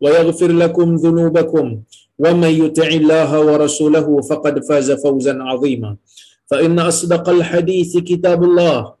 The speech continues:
وخير الهدي هدي محمد، وشر الأمور محدثاتها، وكل محدثة بدعة، وكل بدعة ضلالة، أما بعد. Muslimin dan muslimat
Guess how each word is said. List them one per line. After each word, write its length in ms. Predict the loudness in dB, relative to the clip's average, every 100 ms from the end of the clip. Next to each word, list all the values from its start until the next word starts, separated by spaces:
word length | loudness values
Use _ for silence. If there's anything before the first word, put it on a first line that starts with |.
| _ _ _ -2
وخير 520 | -2 0 0 2 2
الهدي 640 | 2 0 -2 0 0 2
هدي 160 | 0 0
محمد، 640 | 0 -2 -2 -2 -2 -6 -14 _ _ _ -4
وشر 400 | 0 0 2 2
الأمور 500 | 2 0 2 2 2
محدثاتها، 1040 | 0 -2 -2 0 0 0 0 0 -2 -6 -16 _ _ _
وكل 340 | -4 0 0 2 0
محدثة 600 | -2 -2 -2 0 0 0
بدعة، 540 | 0 0 -2 -4 -6 -8 -14 _ _ _
وكل 400 | -6 -2 0 2
بدعة 440 | 2 0 -2 -2 -2
ضلالة، 800 | 0 2 2 2 2 0 -2
أما 280 | -4 -4 -4
بعد. 480 | -4 -4 -4 -6 -12 _ _ -10
Muslimin 340 | -4 0 0 0
dan 80 | 0 0
muslimat 440 | 0 -2 -2 -2